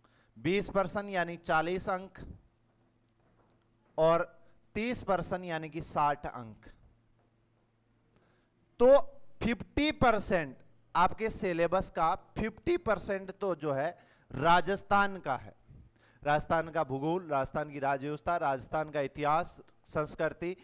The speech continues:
और समसामयिकी, पचास परसेंट आपका यहां से कवर हो जाता है। फिर बात करते हैं तो बीस परसेंट जो है आपका ये मनोविज्ञान वाला हो जाता है, और तीस परसेंट जो है आपका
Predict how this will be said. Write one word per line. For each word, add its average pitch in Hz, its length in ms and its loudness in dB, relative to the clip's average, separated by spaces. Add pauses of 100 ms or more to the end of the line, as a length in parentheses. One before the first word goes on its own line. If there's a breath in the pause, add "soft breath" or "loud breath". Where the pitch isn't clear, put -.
(180 soft breath)
और 190 200 8
समसामयिकी, 127 800 -6
पचास 233 520 6
परसेंट 226 360 0
आपका 185 280 2
यहां 151 240 -2
से 175 160 -8
कवर 180 260 2
हो 180 100 0
जाता 170 280 -4
है। 170 80 -12 (640 soft breath)
फिर 233 140 4
बात 220 300 8
करते 226 380 2
हैं 233 200 -4 (400 soft breath)
तो 226 80 6
बीस 214 380 0
परसेंट 233 520 0
जो 208 200 2
है 202 120 4
आपका 190 420 2
ये 190 180 0
मनोविज्ञान 175 680 0
वाला 190 220 2
हो 185 140 4
जाता 180 260 -2
है, 196 60 -2
और 180 260 -2
तीस 226 260 -6
परसेंट 175 540 -4
जो 143 180 -6
है 147 100 0
आपका 151 440 -2